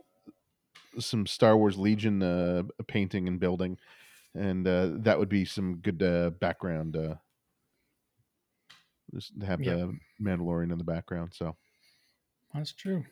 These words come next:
Speaker 1: Yeah.
Speaker 2: It was funny, I, I, I had, I wasn't watching it in chronological order. I was kinda s-, you know, watching all my favorite episodes first.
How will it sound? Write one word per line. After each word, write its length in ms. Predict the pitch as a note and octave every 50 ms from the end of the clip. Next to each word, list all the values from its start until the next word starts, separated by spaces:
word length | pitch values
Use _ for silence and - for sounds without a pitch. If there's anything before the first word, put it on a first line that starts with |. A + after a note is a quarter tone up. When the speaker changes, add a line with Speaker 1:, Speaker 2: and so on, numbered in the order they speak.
| - - - - - _ _ - - - -
Speaker 1:
Yeah. 180 | - D3 D#3+ - - - - -
Speaker 2:
It 60 | D3+
was 160 | C#3+ C#3 - -
funny, 380 | - E3+ E3+ E3+ D#3+ D#3 D3+
I, 280 | C#3+ D3 D#3 D#3 C#3+ C#3
I, 280 | C#3 C3+ C3+ B2 - - - - - - - - _ -
I 300 | C#3+ C3+ C#3+ C#3 C#3 - - E3+ C#3
had, 400 | C#3 - - F3+ F#3 G3 A#3+ F3
I 180 | D#3 D3 C#3 D3
wasn't 280 | F3 G3 A3 A3 F3+
watching 320 | D#3+ D#3 D#3+ - - E3 D#3
it 100 | C#3+ C#3
in 100 | C3+ C3
chronological 760 | B2+ - D#3 C#3+ C#3 C#3 C3+ B2+ B2+ C3 B2+ B2 - - C#3 C3+
order. 340 | C#3 C3 B2 A#2+ B2 B2
I 40 | A#2+
was 100 | A#2 A#2+ -
kinda 200 | - D3 C3 B2
s-, 140 | A#2+ - - _ _ _ -
you 100 | D3 B2+
know, 200 | A#2+ A#2+ A#2 - _ _ _ _ _ _ _ - F3+
watching 280 | D3+ D#3 D3+ - D3+
all 60 | C#3
my 100 | C3+ C3
favorite 300 | C3 - D#3 C3+ B2+ B2+
episodes 460 | C3 B2 - - - - C3 B2 B2 -
first. 500 | - - C#3+ C#3+ C#3 - - - -